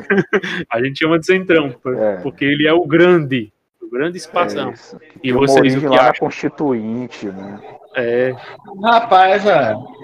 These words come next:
Speaker 3: eu acho o seguinte, primeiramente, o Bolsonaro e o grupo dele estão destruindo de uma forma o Estado ao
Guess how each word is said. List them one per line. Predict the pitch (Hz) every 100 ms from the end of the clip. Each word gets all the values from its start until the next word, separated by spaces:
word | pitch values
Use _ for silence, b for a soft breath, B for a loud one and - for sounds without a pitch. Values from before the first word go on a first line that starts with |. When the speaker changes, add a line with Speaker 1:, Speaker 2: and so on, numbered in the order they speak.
| -
Speaker 3:
eu | 175
acho | 180 185 -
o |
seguinte, | 214 156 127 -
primeiramente, | 202 214 220 214 156 110 104 - - - -
o | 190 196 208 214 214 208 202 196 190 175
Bolsonaro | 160 220 262 226 180 175
e |
o | 156
grupo | 160 170
dele | 135 139
estão | - 185
destruindo | 190 - 180 165 156
de | 147
uma | 208 202
forma | - 139 131 135
o | 127 120
Estado | 117 - 127 156 156 113 - - - -
ao | 127 120 127 123